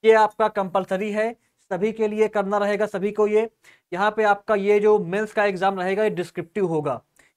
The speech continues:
यानी कि आपको जो है कॉपी पेन से लिखना रहेगा, इसमें कोई भी ऑब्जेक्टिव का सिस्टम नहीं है। तो मेंस एग्जाम आपका डिस्क्रिप्टिव होगा। सौ सौ नंबर का यहाँ पे आपका रहेगा ये सेक्शन ए और सेक्शन बी। तीन, तीन घंटे में आपको ये करना रहेगा।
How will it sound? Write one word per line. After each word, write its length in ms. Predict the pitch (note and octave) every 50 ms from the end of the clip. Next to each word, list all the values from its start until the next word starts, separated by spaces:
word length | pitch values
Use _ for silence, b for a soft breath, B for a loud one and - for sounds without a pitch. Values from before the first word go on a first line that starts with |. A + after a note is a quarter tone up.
| b F3+
यानी 140 | G3 A3
कि 140 | G#3+ A3 G#3+ G#3
आपको 260 | G3 G3 - A3 G#3
जो 140 | G3 G3+ G#3
है 60 | G#3+
कॉपी 340 | G#3+ - G3 F#3+ F3+ - G3+
पेन 200 | G3+ G#3 G#3 G3
से 100 | - G#3
लिखना 280 | G3 F#3+ F#3 E3+ F#3+ G3+
रहेगा, 360 | G#3 G3 G3+ G3 G3 A3 A3+
इसमें 280 | G3+ - - G3 G3+
कोई 240 | G3+ - F#3+ G3 G3+
भी 160 | G3 G3 G3+ G3
ऑब्जेक्टिव 420 | F#3 F3 D#3 F3 D#3+ _ - G3
का 100 | G3 G3
सिस्टम 300 | F#3 F#3 - - G3+ F3+
नहीं 260 | F3 D#3 D3+ D3+ C#3
है। 160 | B2 A#2+ A#2 A#2 - _ _ _ _ _ _ _ _ _ _ -
तो 40 | F3+
मेंस 260 | F3 G3 A3+ A#3 G#3
एग्जाम 320 | A#3 G#3 F#3+ G#3 G#3+ G#3+ A3
आपका 240 | G#3+ G#3+ - A3+ G#3+
डिस्क्रिप्टिव 500 | G3 G3 - - F3+ E3+ - A3+ A3 G#3+
होगा। 280 | G#3+ G#3+ G#3 A3 A3+ A#3+ A#3 b b b b b b b b _ _ -
सौ 120 | G3+ G3
सौ 140 | - G#3+ A3+
नंबर 300 | A3 A3 G#3 G3+ A3 G#3+
का 100 | G#3+ A3
यहाँ 200 | G#3+ G3+ G#3 G#3+
पे 140 | G#3 - G#3+
आपका 400 | G#3 G3+ G3+ - A3 G#3 G#3+ G#3
रहेगा 320 | G3+ F#3+ G3+ G#3 G3 G#3+ G#3
ये 200 | G3+ G#3 G#3+ A#3+ A#3+ - _ _ _ _ _ _ _ _ _ _ _ _ _ _ _ _ _ _ _ - G3+
सेक्शन 300 | F#3+ - - A3 A3 G#3+
ए 120 | F#3+ G#3
और 120 | G#3+ G#3+ G#3
सेक्शन 360 | - G3+ - - A3 G#3 G3+
बी। 220 | F3 G#3 A3 A#3+ B3 - _ _ _ _ _ _ _ _ _ _ _ _ _ _ _ -
तीन, 200 | G#3+ A#3 A#3 G#3
तीन 120 | A#3 A3+
घंटे 260 | G#3+ G#3+ G3+ - G#3+
में 100 | G#3+ G#3+
आपको 260 | G#3 G3+ - - G#3
ये 80 | G#3 G#3+
करना 260 | G#3 F#3+ E3+ E3 E3 D#3
रहेगा। 400 | C#3+ C3+ C#3 C3 A#2+ A#2+ A#2